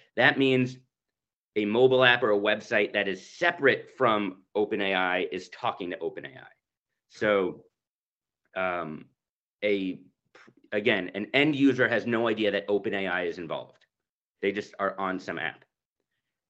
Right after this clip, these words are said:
But what Open A I just created are these things called plugins. Plugins exist when you go to Chat G P T. So, and now plugins are generally not available for most people. There's a,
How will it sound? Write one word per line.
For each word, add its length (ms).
But 260
what 380
Open 240
A 140
I 100
just 220
created 340
are 100
these 160
things 220
called 240
plugins. 680
Plugins 500
exist 500
when 200
you 140
go 440
to 200
Chat 380
G 120
P 180
T. 300
So, 400
and 100
now 220
plugins 560
are 380
generally 540
not 260
available 480
for 120
most 280
people. 200
There's 180
a, 100